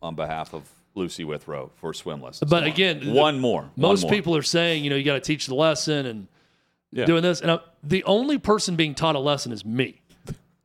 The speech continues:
Speaker 2: Like, I'm the one that's just gonna
Speaker 1: Don't
Speaker 2: sit
Speaker 1: spend the
Speaker 2: there
Speaker 1: seventy bucks.
Speaker 2: while all these little toddlers swim around the pool
Speaker 1: <laughs>
Speaker 2: like Michael Phelps.
Speaker 1: Well, what if it's not,
Speaker 2: And my
Speaker 1: uh,
Speaker 2: daughter s-, sits on the steps and plays with a rubber ducky.
Speaker 1: But does she still have to do the,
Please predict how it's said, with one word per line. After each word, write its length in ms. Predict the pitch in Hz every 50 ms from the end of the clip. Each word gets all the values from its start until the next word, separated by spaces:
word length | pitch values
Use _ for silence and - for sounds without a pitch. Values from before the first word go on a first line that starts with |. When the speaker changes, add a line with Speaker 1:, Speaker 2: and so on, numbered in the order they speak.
| _ _ _ _ _ -
Speaker 2:
Like, 100 | - -
I'm 260 | - 180 208 240 269 269
the 60 | 254
one 220 | 220 220 226 226 214
that's 100 | 202 -
just 160 | 208 190 -
gonna 100 | - 196 135
Speaker 1:
Don't 40 |
Speaker 2:
sit 160 | 143 - - 226
Speaker 1:
spend 140 | - 143 143
the 80 | 180
Speaker 2:
there 100 | 170 160
Speaker 1:
seventy 240 | 156 131 123 127 127 113
bucks. 160 | 123 120 127
Speaker 2:
while 220 | 180 185 185 180
all 340 | 180 - 185 202 208 226 233
these 360 | 220 226 220 208 190 151 180 180
little 380 | 170 170 190 208 214 196 165
toddlers 920 | 143 - - - 196 214 233 214 175 160 156 147 143 147 143 - - - -
swim 420 | 147 - 165 143 - 185 220 226 214
around 300 | 202 190 196 190 185 175
the 60 | 160
pool 640 | - - - 202 226 220 190 165 156 151 180 151 151 - 165 - - - - - - _ -
Speaker 1:
<laughs> 480 | - - _ _ _ _ _ _ _
Speaker 2:
like 320 | - 208 - 190 190 190 180
Michael 380 | 180 190 202 208 202 - 165
Phelps. 680 | 143 - - 214 220 208 165 - - - - - - -
Speaker 1:
Well, 100 | - 165
what 140 | 165 196 220
if 80 | 226 -
it's 160 | 226 - -
not, 80 | 190 180
Speaker 2:
And 80 | 196 190
my 160 | 196 202 - -
Speaker 1:
uh, 40 |
Speaker 2:
daughter 340 | 196 208 202 208 202 190 185 170
s-, 260 | 147 - - - 196 202
sits 260 | - - - 220 202 -
on 80 | 208
the 80 | 185 170
steps 500 | - - - 214 214 208 202 - - 190
and 80 | 165 147
plays 340 | - 185 190 190 180 170 143
with 80 | 165 160
a 60 | 160
rubber 220 | 170 175 160 151
ducky. 260 | 147 165 151 - -
Speaker 1:
But 100 | 147 143
does 140 | 139 139 135 135
she 100 | - 131
still 280 | - - 160 160 147
have 160 | 143 143 139
to 80 | - 123
do 240 | 110 120 127 131 131
the, 360 | 123 120 117 117 113 113 110